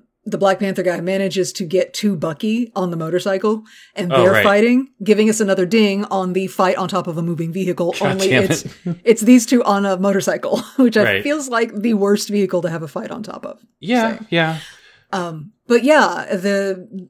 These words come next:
Speaker 1: the boom goes off. It drops a bunch of rubble on the street, which definitely stops any cars from coming behind them. It doesn't stop Black Panther from flinging himself through the rubble, and it doesn't stop Steve, who brings his car to a screeching halt and then just leaps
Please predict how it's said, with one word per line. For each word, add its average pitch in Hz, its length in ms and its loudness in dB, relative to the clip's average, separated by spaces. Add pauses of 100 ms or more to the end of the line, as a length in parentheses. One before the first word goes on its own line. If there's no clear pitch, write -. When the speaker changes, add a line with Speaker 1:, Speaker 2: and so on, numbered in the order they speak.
(100)
Speaker 1:
the 196 100 0
boom 240 340 8
goes 220 240 4
off. 214 300 0
It 214 80 -4
drops 185 240 0
a 175 60 -6
bunch 175 180 -4
of 175 60 -4
rubble 196 240 2
on 196 100 -2
the 190 60 -4
street, 208 280 -6
which - 160 -10
definitely 226 380 -2
stops 180 320 -6
any 175 100 -8
cars 196 300 -2
from 190 140 -6
coming 185 240 -6
behind 175 340 -8
them. 175 180 -10 (360)
It 214 100 -4
doesn't 214 340 4
stop 190 320 0
Black - 240 -4
Panther 226 300 0
from 220 180 -4
flinging 170 340 -8
himself 247 380 -4
through 240 140 -4
the 202 80 0
rubble, 185 380 0 (240)
and 220 160 4
it 220 100 0
doesn't 233 300 0
stop 214 400 -4
Steve, 240 560 -2 (540)
who 233 140 2
brings 196 280 0
his 214 160 0
car 214 260 0
to 190 100 2
a 175 40 0
screeching 196 400 -4
halt 180 360 -2
and 180 160 -4
then 180 140 -2
just 170 240 -6
leaps 185 400 -2